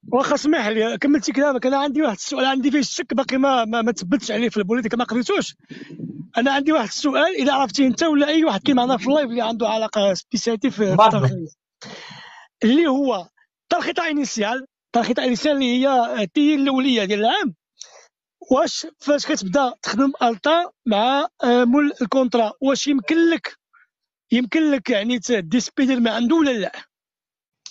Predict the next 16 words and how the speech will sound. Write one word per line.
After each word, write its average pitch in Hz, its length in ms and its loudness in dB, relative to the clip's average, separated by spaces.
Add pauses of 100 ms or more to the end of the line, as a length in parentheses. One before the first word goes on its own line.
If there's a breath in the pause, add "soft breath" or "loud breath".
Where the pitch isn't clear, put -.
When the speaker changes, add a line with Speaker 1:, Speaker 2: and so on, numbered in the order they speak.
(440)
Speaker 1:
يمكن 269 300 0
Speaker 2:
دابا 240 100 -4
Speaker 1:
زعما 165 120 2
ما 269 40 4
Speaker 2:
تفرق. 247 140 0
Speaker 1:
عنده 233 260 0
ديسبيديدو 277 680 -2
ولا 277 240 4
لا، 254 240 -4
ولا 254 200 0
يم-، 277 120 0
خصك - 200 -8
تبقى 254 300 -4
معاه 277 200 -2
هو؟ 233 540 0 (680)
Speaker 2:
لا، 180 460 4